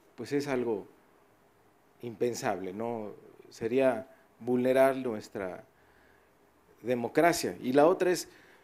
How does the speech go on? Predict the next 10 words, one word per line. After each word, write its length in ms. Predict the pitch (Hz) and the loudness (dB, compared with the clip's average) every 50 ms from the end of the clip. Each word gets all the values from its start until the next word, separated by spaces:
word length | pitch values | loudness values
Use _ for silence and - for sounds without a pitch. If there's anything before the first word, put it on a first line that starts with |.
| _ _ _ _ _ _ | _ _ _ _ _ _
¿por 140 | 147 147 - | -2 -2 2
qué 120 | - 185 | 2 2
le 100 | 190 190 | 2 4
tienen 320 | 185 180 180 185 175 165 | 2 0 -2 -2 -4 -6
miedo 260 | 151 160 190 220 202 175 | -6 -6 -6 -6 -6 -6
a 20 | |
la 80 | 160 147 | -6 -6
mayoría 380 | 127 120 117 117 123 143 147 | -6 -6 -4 -4 -2 -2 -4
de 40 | 147 | -4
Morena? 440 | 147 127 131 160 185 202 226 - | -6 -10 -10 -12 -12 -14 -16 -20